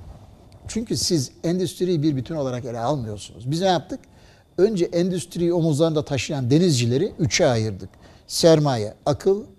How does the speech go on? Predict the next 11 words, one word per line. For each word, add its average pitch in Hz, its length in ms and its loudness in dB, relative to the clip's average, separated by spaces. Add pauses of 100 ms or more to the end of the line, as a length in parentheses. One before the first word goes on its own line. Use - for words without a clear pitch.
emek 139 440 0 (640)
ve 165 100 0
sonra 175 440 4 (640)
endüstrinin 185 540 -2
paydaşlarını 143 880 0
tespit - 380 -4
etmeye 135 320 -6
çalıştık. 113 500 -8 (320)
Tersaneciler, 139 720 0
taşımacılar, 127 680 -4
balıkçılar, 127 580 -4